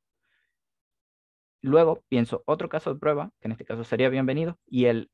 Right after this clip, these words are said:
valor de salida, los datos de salida, porque puede haber más de uno, eh, que yo espero que, que se muestre es el mensaje "bienvenido". Entonces, ahí tenemos, eh, dos casos de prueba distintos.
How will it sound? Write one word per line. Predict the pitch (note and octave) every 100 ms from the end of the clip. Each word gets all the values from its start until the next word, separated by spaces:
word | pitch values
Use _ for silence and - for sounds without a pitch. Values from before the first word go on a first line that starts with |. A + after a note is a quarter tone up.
| -
valor | B2 A#2 C#3+ E3+
de | B2+ A2+
salida, | - B2+ D3+
los | A#2 A2+
datos | - C#3+ D3+ C3+ A2+
de | A#2
salida, | - A#2+ C3
porque | A#2+ A#2
puede | A#2 A#2
haber | A#2
más | B2
de | D3+
uno, | F#3 F#3+ G#3+ _ _ _ _
eh, | - C3 B2 B2 A#2+ A#2+ A2+ A2 - _ _
que | B2
yo | A#2
espero | C#3+ - D#3+
que, | D3+ C#3 - _
que | B2
se | -
muestre | B2 C#3+ E3+ - G3 C3
es | C#3+ _ _ _
el | B2
mensaje | B2+ C#3 D#3+ E3 E3+
"bienvenido". | A#2+ B2+ C#3+ C3 A#2+ G#2 F2+ _ _ _
Entonces, | B2 A#2 D3+ - E3+ - _ _ _ _ _ _ _
ahí | C3 C#3+
tenemos, | D3+ D3+ D#3+ F3 - -
eh, | B2 A#2+ A#2 G#2
dos | C3
casos | - C3+ B2+
de |
prueba | C3 A#2
distintos. | G2+ - - -